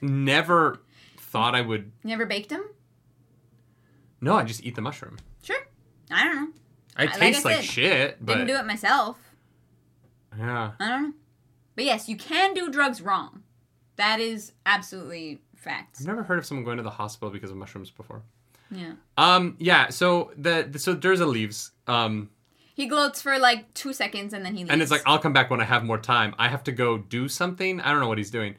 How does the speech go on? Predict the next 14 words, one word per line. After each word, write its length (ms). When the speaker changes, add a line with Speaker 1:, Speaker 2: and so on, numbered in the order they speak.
Speaker 2:
Mm-hmm. 360
Speaker 1:
And 400
then 340
Aragorn 380
is 80
like, 160
"I'm 140
gonna 140
keep 200
starving 440
myself. 440
I'm 320
so 400
thirsty." 600